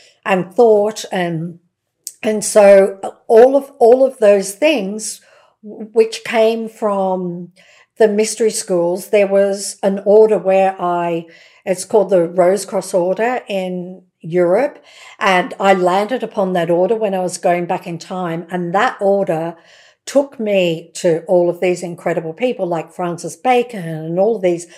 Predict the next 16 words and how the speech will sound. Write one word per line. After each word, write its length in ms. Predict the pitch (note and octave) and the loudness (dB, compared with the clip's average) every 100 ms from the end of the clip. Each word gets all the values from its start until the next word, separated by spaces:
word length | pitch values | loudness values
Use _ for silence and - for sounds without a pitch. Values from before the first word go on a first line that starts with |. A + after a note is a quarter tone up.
| - _ | -20 _
Victor 260 | D#4+ - A#3+ | -8 -6 -8
Hugo 540 | - C4+ A#3+ G#3 F3 | -2 -2 0 0 0
and 140 | F3 | 0
all 180 | G3 A#3+ | 2 2
of 80 | A3 | 2
these 260 | G3+ F#3 F3 | -2 -4 -4
men 420 | G#3 A#3 F#3 F3 | -2 0 -2 -4
who 440 | F#3+ F#3 F3+ E3+ E3 _ _ | -4 -2 0 -2 -6 _ _
knew 540 | - A3+ D4 C#4+ F#3+ F#3 | -6 0 4 4 4 2
all 300 | G3+ A3 G3 | 4 6 4
of 160 | E3+ - | 0 -8
this. 500 | F#3 - - - - _ _ _ | -14 -12 -8 -8 -8 _ _ _
Yeah. 440 | E3+ F#3+ F3+ D#3+ E3+ - - | -12 -10 -10 -12 -18 -20 -12
And 360 | - G#3 G3 F#3 | -2 0 0 -2
Isaac 480 | G3+ G#3 G3 G#3 - | 0 2 2 0 -2
Newton, 720 | A#3 E4+ D#4+ F#3+ E3+ C#3+ - | 0 0 0 -4 -4 -6 -12